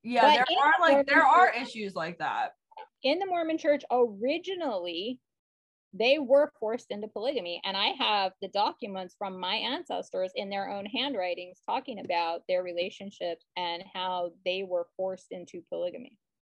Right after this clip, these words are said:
Speaker 2: So,
Speaker 1: Yeah.
Speaker 2: which is why I left the church, is when I was given these documents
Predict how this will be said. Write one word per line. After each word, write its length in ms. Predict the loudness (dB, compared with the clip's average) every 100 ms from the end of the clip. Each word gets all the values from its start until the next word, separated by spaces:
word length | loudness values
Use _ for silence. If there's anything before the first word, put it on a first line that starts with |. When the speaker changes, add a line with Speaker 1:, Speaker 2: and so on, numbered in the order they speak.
| _ _ _ _ _ _ _ _ _
Speaker 2:
So, 100 | -2
Speaker 1:
Yeah. 220 | 0 0 -4 -14 _
Speaker 2:
which 160 | 0 2
is 100 | 2
why 200 | 2 4
I 120 | 2
left 220 | -2 -6
the 60 | -10
church, 360 | -8 -10 -10
is 60 | -10 -8
when 160 | -6
I 160 | -4 -4
was 240 | -4 -8 -2
given 320 | -2 -2 -8
these 240 | -12 -10
documents 680 | -2 -2 -2 -8 -12 -16 -18